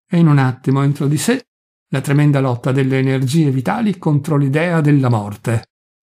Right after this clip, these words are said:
Prima l'orrore di essa, poi la necessità e il sorgere d'un sentimento atroce, oscuro, a vincere ogni ripugnanza e ogni altro sentimento.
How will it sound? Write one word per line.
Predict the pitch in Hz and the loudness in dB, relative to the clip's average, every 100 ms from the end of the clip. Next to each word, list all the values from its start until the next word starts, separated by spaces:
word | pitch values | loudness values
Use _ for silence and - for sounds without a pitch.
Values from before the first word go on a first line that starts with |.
| _ - | _ -6
Prima | 185 254 226 - _ | 0 0 0 -4 _
l'orrore | 185 160 139 202 170 123 110 | 0 2 2 2 2 0 0
di | 127 | 2
essa, | 127 - 135 127 117 _ _ | 0 0 -2 -2 -4 _ _
poi | 185 202 | -6 0
la | 160 | 2
necessità | 160 147 160 - 156 247 - _ | 2 0 -4 -4 -4 -4 -6 _
e | - 160 | -4 -2
il | |
sorgere | - 190 156 175 170 | -2 -4 0 0 2
d'un | 175 165 | 2 2
sentimento | 196 180 190 185 185 180 | 2 2 4 4 2 0
atroce, | 175 123 117 156 | 0 0 0 -2
oscuro, | 160 - 208 147 139 - _ _ _ - | -2 0 2 2 -2 -6 _ _ _ -4
a | 147 | 0
vincere | 165 147 165 147 | 0 0 0 0
ogni | 151 139 135 | 2 2 2
ripugnanza | 165 131 143 156 160 147 123 - | 0 0 0 0 0 -2 -4 -2
e | 160 | 0
ogni | 143 | 2
altro | 135 135 127 117 | 2 -2 -4 -4
sentimento. | 135 123 123 107 104 - 107 - | -2 -2 0 -2 -4 -4 -6 -8